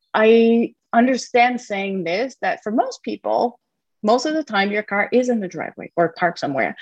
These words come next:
Uh, ninety percent of the time, private cars are actually parked somewhere, which when you think about it, is kind of a weird way to put your money in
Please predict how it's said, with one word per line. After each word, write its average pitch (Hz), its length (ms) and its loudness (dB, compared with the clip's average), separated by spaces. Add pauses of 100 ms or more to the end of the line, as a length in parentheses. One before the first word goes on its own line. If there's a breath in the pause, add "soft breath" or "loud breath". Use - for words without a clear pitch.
(180 loud breath)
Uh, 165 140 2
ninety 208 260 4
percent 220 300 2
of 196 160 0
the 214 80 -4
time, 208 300 -4
private 185 320 -6
cars 170 360 -2
are 180 140 -2
actually 165 480 -4 (260)
parked 269 200 0
somewhere, 151 320 2
which 175 240 0
when 214 160 0
you 196 80 2
think 285 220 2
about 185 220 0
it, 160 140 2
is 151 120 -6
kind 220 180 -4
of 202 60 -4
a 160 60 -2
weird 165 380 -2
way 165 220 -2
to 143 80 -6
put 160 240 -10
your 135 100 -6
money 135 460 -4
in 147 200 -6